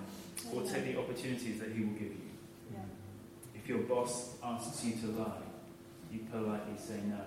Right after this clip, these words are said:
Speaker 2: Yeah.
Speaker 1: Tell them you can't do it. It's just not what you're about. We've been talking a lot about opportunities, <clears throat> whether to take them or not. Well,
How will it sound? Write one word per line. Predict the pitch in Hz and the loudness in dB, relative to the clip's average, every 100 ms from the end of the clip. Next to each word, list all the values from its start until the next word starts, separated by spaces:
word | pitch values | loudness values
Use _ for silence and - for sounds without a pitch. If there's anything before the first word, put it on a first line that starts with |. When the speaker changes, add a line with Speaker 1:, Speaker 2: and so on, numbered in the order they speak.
| - - - | -4 -8 -8
Speaker 2:
Yeah. | 196 190 190 - - - - - - - - - - - - - - - - - - - - - - - - - - - - | -8 -8 -8 -10 -10 -10 -10 -10 -12 -14 -12 -12 -10 -10 -10 -10 -8 -6 -6 -8 -12 -14 -14 -14 -12 -12 -12 -12 -10 -6 0
Speaker 1:
Tell | 117 | 6
them | 113 113 | 6 6
you | |
can't | 113 107 | 6 6
do | 107 110 | 6 4
it. | - - - - - - - | 4 0 -6 -10 -12 -10 -8
It's | - | -4
just | 104 104 | 0 4
not | 104 104 - - 110 | 4 4 -2 -6 -2
what | 113 101 | -2 0
you're | 98 | -2
about. | 95 92 - - - - - - - - - - - - - - - - - | -2 -2 -4 -6 -8 -10 -12 -14 -12 -12 -12 -12 -10 -12 -12 -14 -12 -12 -4
We've | 110 | 4
been | 113 - | 6 8
talking | 135 123 | 8 8
a | 120 | 8
lot | 113 | 8
about | 107 - | 4 2
opportunities, | 113 185 226 220 180 - - - - | 8 12 12 10 10 8 6 -2 -6
<clears throat> | - | 0
whether | 113 107 | 4 4
to | - - | 2 -2
take | - 107 | -2 2
them | 107 | 4
or | 104 104 | 6 8
not. | 110 107 - | 6 4 2
Well, | 110 107 104 | 2 4 2